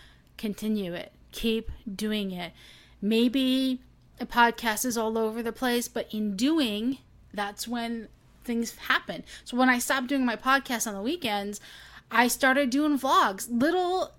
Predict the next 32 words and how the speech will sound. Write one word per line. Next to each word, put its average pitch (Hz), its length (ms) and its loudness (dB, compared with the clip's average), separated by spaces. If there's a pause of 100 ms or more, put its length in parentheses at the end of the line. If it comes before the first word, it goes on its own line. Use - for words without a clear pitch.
MeWe 269 400 6
vlogs. 190 480 0
They're 240 160 4
not, 262 380 6
they're 226 140 0
not 233 420 6
great 254 220 -2
quality, 277 640 0
uh, 214 300 -2
filming. 277 500 2 (260)
They're - 180 -2
on 262 140 4
an 277 80 2
iPod. 269 600 2 (200)
I 208 60 -2
can 226 160 -4
only 262 260 4
shoot 277 240 -2
it 254 100 -4
in 254 120 0
one 262 180 4
direction. 247 680 0 (300)
They 226 100 0
have 254 180 4
to 277 80 -2
be 262 180 2
very 254 240 2
short 269 340 -2
or 233 80 -4
they 208 120 -2
won't 247 240 2
upload. 269 480 2